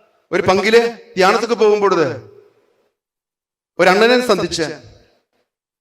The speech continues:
അന്തണ്ണൻ നർക്കരനെ ആരാധന നേരത്തില് ആശീർവാദ നേരത്തിൽ കൂടെ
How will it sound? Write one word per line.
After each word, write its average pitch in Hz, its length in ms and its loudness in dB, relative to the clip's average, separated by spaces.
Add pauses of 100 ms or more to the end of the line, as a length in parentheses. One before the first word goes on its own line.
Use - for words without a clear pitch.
(640)
അന്തണ്ണൻ 240 600 0 (180)
നർക്കരനെ 233 400 2
ആരാധന 240 320 4
നേരത്തില് 240 540 2 (200)
ആശീർവാദ 254 680 2
നേരത്തിൽ 240 480 0
കൂടെ 214 540 0